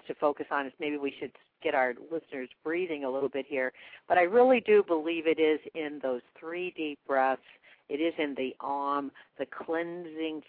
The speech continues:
thought of Om. That's one of the things we talk about on the Friday meditations is, is using the word Om or Amen, you know, whatever word works for you, but there's such a cleansing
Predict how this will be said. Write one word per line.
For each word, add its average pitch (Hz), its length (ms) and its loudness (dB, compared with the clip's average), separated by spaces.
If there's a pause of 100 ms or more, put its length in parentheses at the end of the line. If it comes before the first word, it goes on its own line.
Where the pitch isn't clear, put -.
thought 135 380 4
of 135 160 -8
Om. 131 340 -2
That's 143 220 -6
one 160 180 -2
of 143 80 -6
the 143 100 -8
things 143 260 -12
we 135 100 -6
talk - 280 -2
about 131 200 -2
on 131 100 -6
the 131 140 -8
Friday 143 260 0
meditations 139 800 -2 (440)
is, 147 200 2 (120)
is 135 280 -2 (460)
using 147 360 -6
the 135 80 -4
word 139 320 -2
Om 135 400 2
or 110 180 -4
Amen, 139 760 -2
you 220 300 -4
know, 190 140 0
whatever 262 320 4
word 240 320 2
works 208 300 -2 (120)
for 165 80 -8
you, 151 140 -6
but 156 140 -4
there's 175 200 -4
such - 160 -14
a - 280 -14
cleansing 170 800 -4